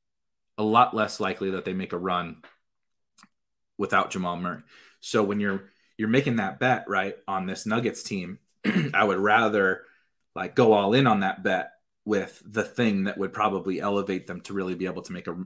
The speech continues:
run, and that's Jamal Murray. However, like you said, on this particular team, I think adding that second wing in Aaron Gordon was just a little bit more important, um, just to have that, right?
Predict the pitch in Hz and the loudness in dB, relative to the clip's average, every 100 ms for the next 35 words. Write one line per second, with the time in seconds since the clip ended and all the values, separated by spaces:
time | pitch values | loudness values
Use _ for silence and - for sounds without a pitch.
0 | - 95 87 85 85 - 92 82 92 92 | -4 -2 -2 -6 -12 -10 -10 -6 -4 -4
1 | 82 - 110 139 120 104 - - - - | -6 -4 4 6 6 4 0 -18 -10 -8
2 | 87 - 98 90 113 131 131 - - 120 | -8 -4 -4 0 6 6 6 -10 -8 -8
3 | - 123 123 107 95 - 113 135 156 - | -4 -4 0 0 -2 -2 -2 -2 -6 -14
4 | - 104 113 104 - 104 104 95 - - | -14 -4 -4 -2 2 4 4 0 -4 -4
5 | 104 101 73 92 98 131 151 - _ _ | -4 -4 -8 -6 -4 -4 -6 -16 _ _
6 | _ _ _ _ _ 110 98 98 92 95 | _ _ _ _ _ -4 -2 -2 -2 0
7 | 95 101 110 123 - 104 - - 98 - | 0 0 -2 -4 -4 -2 -2 -2 -2 -2
8 | - 101 98 98 92 - 98 90 87 95 | -6 -4 0 0 0 -2 -4 -4 -6 -6
9 | 87 123 135 _ _ _ _ _ 101 90 | -6 -8 -10 _ _ _ _ _ -2 -2
10 | 87 85 _ _ - - 156 156 147 123 | -4 -10 _ _ -20 -4 -2 2 4 6
11 | 117 110 90 - 98 95 | 4 2 -2 -2 -2 -2